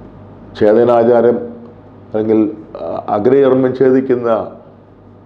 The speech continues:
ആ യഹൂദ പാരമ്പര്യം അടിച്ചേൽപ്പിക്കണം എന്ന് വലിയ ഒരു നീക്കം ആദിമസഭയിലെ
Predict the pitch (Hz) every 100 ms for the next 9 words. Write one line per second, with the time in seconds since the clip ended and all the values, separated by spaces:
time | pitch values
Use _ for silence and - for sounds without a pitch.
0 | - - - 104 101 101 123 131 135 135
1 | 104 117 123 123 120 - - 98 104 131
2 | 120 120 127 - 117 104 95 - - -
3 | 92 101 107 113 143 - - - - -
4 | - - - - - - - - 92 92
5 | 104 117 131 135 135 139 - 104 104 107
6 | 98 - - - - - 90 95 107 120
7 | - 90 80 - - - - - - -
8 | - - 85 95 113 117 117 104 107 107
9 | 104 101